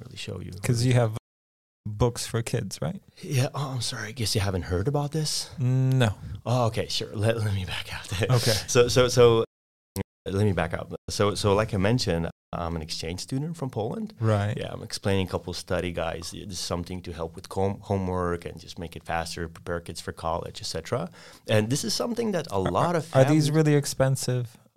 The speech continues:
Speaker 1: Oh, of course, yeah, they're, like, two, three million dollars. But, you know, we have a, we can have a play, payment plan. No, I'm kidding. I'm kidding. <laughs> But no, no, this is something that a lot of families from here have been getting, just, like,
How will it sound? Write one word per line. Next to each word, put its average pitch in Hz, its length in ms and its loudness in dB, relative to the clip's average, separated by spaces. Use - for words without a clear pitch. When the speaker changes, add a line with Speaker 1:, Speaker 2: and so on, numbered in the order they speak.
Speaker 1:
Oh, 160 140 -2
of 165 140 -4
course, 160 240 2
yeah, 120 120 2
they're, 92 240 -2
like, - 80 -14
two, - 140 -6
three 90 180 -4
million 80 300 -4
dollars. - 500 -8
But, - 240 -10
you 101 60 -6
know, - 100 -8
we 107 100 -4
have 87 180 -4
a, 80 60 -8
we - 100 -10
can - 160 -8
have 80 140 -6
a 78 40 -10
play, - 220 -10
payment 85 320 -6
plan. - 160 -10
No, 107 80 4
I'm 95 100 2
kidding. - 320 -6
I'm 92 100 2
kidding. - 320 0
<laughs> - 380 -10
But 104 280 2
no, 135 220 8
no, 113 140 8
this 117 180 2
is 107 100 -2
something 104 360 0
that 95 120 4
a 92 60 4
lot 90 220 4
of 85 160 0
families 85 440 -2
from 82 200 -6
here 80 100 -6
have 78 160 -4
been 78 120 -6
getting, 76 340 -2
just, 85 160 -8
like, 73 160 -4